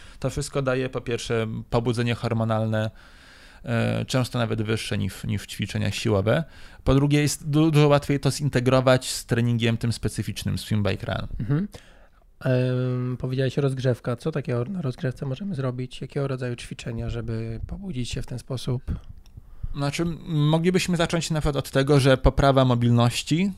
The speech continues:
Speaker 1: to
Speaker 2: Mhm.
Speaker 1: u osób dorosłych jest w większości przypadków, e, proces, który zajmie przynajmniej rok. Jakby przebudowa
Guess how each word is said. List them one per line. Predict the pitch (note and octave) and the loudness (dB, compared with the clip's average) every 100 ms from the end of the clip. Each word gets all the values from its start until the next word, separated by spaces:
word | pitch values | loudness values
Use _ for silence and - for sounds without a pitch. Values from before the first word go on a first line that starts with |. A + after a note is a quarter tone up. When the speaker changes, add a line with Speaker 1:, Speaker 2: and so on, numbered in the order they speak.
| - | -2
Speaker 1:
to | A3 | 4
Speaker 2:
Mhm. | C#3+ F3+ | 8 8
Speaker 1:
u | |
osób | C4+ - B2+ | 8 4 0
dorosłych | A#2+ A#2+ C3 - D3 - | 0 0 0 -2 -2 0
jest | B2+ A2+ | -2 -2
w | |
większości | A2+ A#2 - A#2+ - | -2 -2 -2 -6 -8
przypadków, | - - - A#2 - B2 A#2 - A2 | -8 -6 -2 -2 -2 -4 -6 -8 -2
e, | A#2 A2 A2 A2+ A2+ - - - - - - - - | 0 0 -2 -2 -4 -8 -18 -20 -20 -20 -20 -8 2
proces, | B2 A#2+ - E3+ - | 4 4 2 -2 -4
który | - C3 C3 | -2 2 2
zajmie | A#2 A#2+ A#2+ | 2 2 0
przynajmniej | A#2 - A#2 A#2 A2+ G#2+ | -2 -2 0 2 2 4
rok. | G#2+ G#2 - - - - - - - - - - - | 2 0 -4 -18 -20 -20 -20 -20 -20 -20 -20 -10 0
Jakby | B2 B2 B2 B2+ B2 B2+ B2 B2+ | 0 2 4 4 4 2 -2 -4
przebudowa | - C#3 C#3+ C#3 B2+ A#2+ A2+ | -2 2 4 4 4 4 4